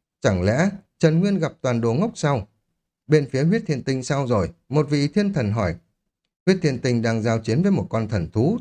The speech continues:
tạm thời bất phân thắng bại, nhưng mà Huyết Thiên Tinh đang thụ thương, khục, rất có thể không phải là đối thủ, một vị thiên thần đáp. Huyết Thiên Quân với vẻ mặt khó coi, không cần biết Huyết Thiên Tinh có giết được thần thú hay không thì cuộc đọ sức này đã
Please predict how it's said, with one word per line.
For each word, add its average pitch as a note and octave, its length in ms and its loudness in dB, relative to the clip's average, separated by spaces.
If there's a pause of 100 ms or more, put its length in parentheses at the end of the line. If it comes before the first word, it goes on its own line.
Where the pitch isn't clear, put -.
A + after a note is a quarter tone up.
tạm C3+ 200 0
thời B2 180 0
bất G#3 220 -2
phân E3+ 200 0
thắng E3+ 220 0
bại, B2+ 200 0 (360)
nhưng G3 220 4
mà G#2+ 60 0
Huyết C#3+ 260 0
Thiên A#2 200 -2
Tinh A#2 240 0
đang A2+ 200 0
thụ A#2 260 -2
thương, C3 220 0 (260)
khục, - 240 -2 (260)
rất A3+ 180 2
có G#3+ 120 0
thể C#3+ 260 -2
không B2+ 200 -2
phải G#2 100 0
là E2+ 100 -2
đối D#3 220 0
thủ, C#3 280 -2 (180)
một A#2+ 220 0
vị B2 140 -2 (100)
thiên B2 160 0
thần F2 220 -2
đáp. D3 160 0 (1300)
Huyết G#3+ 180 2
Thiên B2 180 0
Quân A#2+ 240 0
với F3+ 120 0
vẻ C3 140 -2
mặt F#2+ 180 -2 (120)
khó C3 160 0
coi, A#2+ 320 -2 (300)
không G#3+ 140 2
cần C#3 160 0
biết A3 200 0
Huyết A3+ 180 -2
Thiên F3+ 160 -2
Tinh E3+ 180 2
có F3+ 100 0
giết A3+ 180 -2
được B2 220 -4
thần A2+ 180 -2
thú C3 140 0
hay F#3 120 2
không E3 340 0
thì A#2 120 -6
cuộc A2 220 -4
đọ A2 180 -4
sức - 240 -4
này F#2+ 180 0
đã F#2+ 140 -2